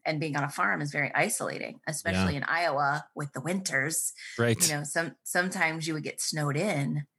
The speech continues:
Speaker 1: and you'd be out there for, you know, could be a couple of days before you went to school because there was so much snow drifts. So
Speaker 2: Right.
Speaker 1: yeah.
Speaker 2: Yeah, and they're
Speaker 1: So it
Speaker 2: huge.
Speaker 1: was, yeah.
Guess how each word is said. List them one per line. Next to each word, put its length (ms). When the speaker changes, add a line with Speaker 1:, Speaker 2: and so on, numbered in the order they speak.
Speaker 1:
and 400
you'd 160
be 140
out 240
there 200
for, 380
you 160
know, 260
could 160
be 100
a 40
couple 260
of 60
days 300
before 260
you 320
went 160
to 60
school 420
because 360
there 120
was 180
so 160
much 320
snow 200
drifts. 580
So 400
Speaker 2:
Right. 320
Speaker 1:
yeah. 140
Speaker 2:
Yeah, 100
and 100
they're 80
Speaker 1:
So 160
it 140
Speaker 2:
huge. 20
Speaker 1:
was, 300
yeah. 460